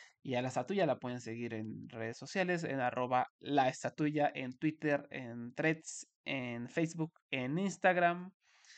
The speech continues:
Y en laestatuilla punto com tenemos, eh, toda la cobertura de la temporada de premios, el calendario, las predicciones, críticas de prácticamente todas las nominadas.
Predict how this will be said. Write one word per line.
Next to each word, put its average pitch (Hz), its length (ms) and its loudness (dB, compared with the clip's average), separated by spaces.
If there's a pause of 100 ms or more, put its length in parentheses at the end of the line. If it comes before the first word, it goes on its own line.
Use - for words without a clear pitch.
(400)
Y - 220 -4
en 139 100 2
laestatuilla 135 680 0
punto 143 340 -2
com 233 360 0 (160)
tenemos, 110 880 -8
eh, - 300 -14 (180)
toda 98 400 -10
la - 200 -12
cobertura 123 480 -4
de 120 40 -2
la 117 160 -4
temporada 123 400 -6
de 127 60 -12
premios, 147 460 -2
el 131 120 -14
calendario, 147 840 -2
las 139 260 -8
predicciones, 143 920 -4
críticas 143 640 0
de 120 240 -6 (120)
prácticamente 131 640 -4 (120)
todas 139 340 4
las 123 200 -8
nominadas. 147 800 0